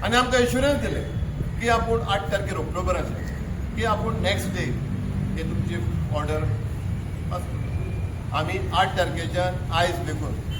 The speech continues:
डेली खबर घेत आसले. आयज देखून ती फायल खंय आसा, कितें आसा, तेचो जावं तेका आमकां टायम दिवं ना.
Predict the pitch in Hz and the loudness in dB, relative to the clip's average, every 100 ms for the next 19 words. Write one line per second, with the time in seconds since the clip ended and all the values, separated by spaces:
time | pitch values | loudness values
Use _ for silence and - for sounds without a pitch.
0 | - - - - 175 196 202 196 202 196 | -4 -4 -4 -2 0 2 4 2 0 -2
1 | - - - 180 180 156 196 180 165 175 | -2 -2 2 2 2 -2 0 -2 -2 -4
2 | 170 - - - - - - 143 175 180 | -4 -4 -6 -4 -6 -4 -2 4 4 4
3 | 165 165 170 175 156 156 156 160 156 151 | 0 -2 -2 -2 -2 0 0 0 -4 -2
4 | 165 165 165 160 - 165 160 147 151 151 | -2 -2 -2 0 0 0 0 0 0 0
5 | 151 - - 147 - 143 143 143 143 139 | -2 -4 -2 -2 -2 -2 -4 -4 -6 -4
6 | 147 139 139 151 | -4 -4 -6 -6